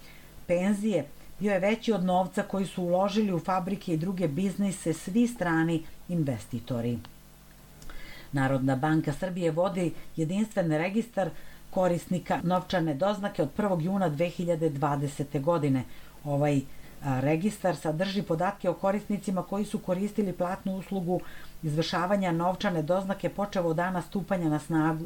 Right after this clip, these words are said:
odluke o bližim uslovima vođenja ovog registra, odnosno od dvadeset drugog februara dve hiljade dvadesete. U njemu se uz zaštitu podataka o ličnosti vode podaci samo o korisnicima novčanih doznaka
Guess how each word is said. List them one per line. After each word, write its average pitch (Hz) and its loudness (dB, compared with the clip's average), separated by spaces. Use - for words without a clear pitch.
odluke 165 0
o 165 4
bližim 196 2
uslovima 160 0
vođenja 151 2
ovog 147 4
registra, 160 0
odnosno 151 0
od 135 0
dvadeset 139 -2
drugog 151 -2
februara 147 2
dve 123 -6
hiljade 131 -4
dvadesete. 139 -2
U 170 2
njemu 165 4
se 175 0
uz 156 2
zaštitu 175 0
podataka 180 0
o - 0
ličnosti 190 -4
vode 190 2
podaci 196 0
samo 202 2
o 180 4
korisnicima 196 -2
novčanih 185 0
doznaka 208 2